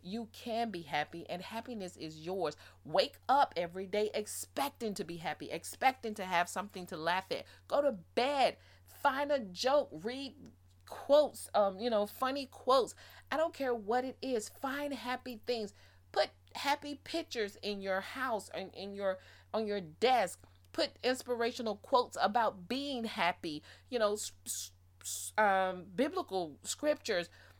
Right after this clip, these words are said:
in your, you know, in your, your, um, in your,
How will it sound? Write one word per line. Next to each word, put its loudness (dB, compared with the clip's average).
in 2
your, 4
you -4
know, 2
in -4
your, 2
your, 0
um, -4
in -2
your, 2